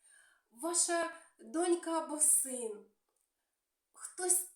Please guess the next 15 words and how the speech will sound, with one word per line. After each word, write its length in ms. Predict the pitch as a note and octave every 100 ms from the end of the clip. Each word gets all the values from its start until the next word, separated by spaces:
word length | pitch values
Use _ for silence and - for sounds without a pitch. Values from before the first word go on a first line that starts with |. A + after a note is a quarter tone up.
| _ _ _ _ _ _ _ _ _ _ _ - D4
якась 320 | D4+ E4 -
та 260 | - F#4
людина, 760 | D#4 C4 - A3+ G#3 F#3+ D#3+ - _ _ _ _ _
або, 640 | - B3 C4+ C#4+ B3+ - _ _ _
можливо, 500 | F3+ A3 A#3 B3 B3
навіть 440 | B3 B3 A#3+ A#3+ A#3+
не 180 | A#3+ B3
один. 400 | A#3+ C4+ C4+ C4+ _ _ _ _ _ _ _ _ _ _ _ _ _ _ _ -
Щоб, 220 | - C4 - _ -
я 100 | C#4+
бажаю, 500 | C4+ D4+ D#4 D4 A#3+
щоб 280 | - B3+
на 180 | B3+ C#4
цьому 360 | - F4+ D4+ B3+
тижні 680 | - A#3+ A3 - F#3+ F3+